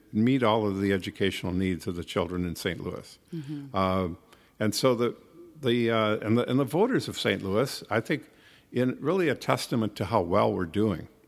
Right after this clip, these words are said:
Speaker 1: relative to years ago, approved a property tax increase. The voters haven't done that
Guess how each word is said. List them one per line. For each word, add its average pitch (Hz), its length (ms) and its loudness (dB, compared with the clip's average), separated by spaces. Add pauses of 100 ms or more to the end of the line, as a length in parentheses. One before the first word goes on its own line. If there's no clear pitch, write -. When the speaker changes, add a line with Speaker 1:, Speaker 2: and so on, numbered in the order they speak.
(140)
Speaker 1:
relative 107 560 0
to 95 120 -8
years 90 280 -2
ago, 90 320 -8 (640)
approved - 420 0
a - 40 -2
property 160 460 -2
tax - 360 -8
increase. 80 500 -10 (1000)
The 151 60 -6
voters 202 420 0
haven't 170 300 -2
done 147 260 0
that 135 380 -2